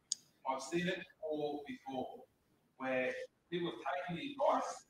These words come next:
they've gone and done it, taken off. Then there's a human resource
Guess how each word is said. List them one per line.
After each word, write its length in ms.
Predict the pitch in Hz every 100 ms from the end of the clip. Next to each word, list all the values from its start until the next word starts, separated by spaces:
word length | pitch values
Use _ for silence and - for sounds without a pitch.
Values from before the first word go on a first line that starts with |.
| _
they've 160 | - - 254
gone 240 | 285 143
and 40 | -
done 240 | - -
it, 160 | - - - _ _ _ _ _ _ _ _ _ _ - - - - _ _ _ - - _ 156 - _ _ _ _ _ _ _
taken 320 | - 117 117 120
off. 80 | 170 - - _ _ _ _ - - _ _ _ _ _ -
Then 240 | 127 127
there's 80 | 113
a 80 | 113
human 280 | - - 113
resource 400 | 110 113 -